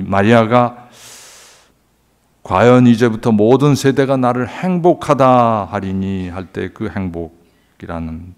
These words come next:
단어도 엘리사벳의 나중 표현과 똑같이 다른 의미입니다. 아, 이것은 어떤 의미로 세상 사람들이 추구하는 그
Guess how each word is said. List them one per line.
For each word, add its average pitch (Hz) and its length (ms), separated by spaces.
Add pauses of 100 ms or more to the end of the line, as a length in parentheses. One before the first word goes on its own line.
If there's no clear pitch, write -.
(220)
단어도 110 600 (640)
엘리사벳의 101 760
나중 107 560
표현과 95 600
똑같이 90 540
다른 98 520
의미입니다. 80 840 (1800)
아, 82 720 (380)
이것은 104 720 (120)
어떤 98 320
의미로 98 440 (1700)
세상 123 480
사람들이 131 600
추구하는 107 1300 (100)
그 85 580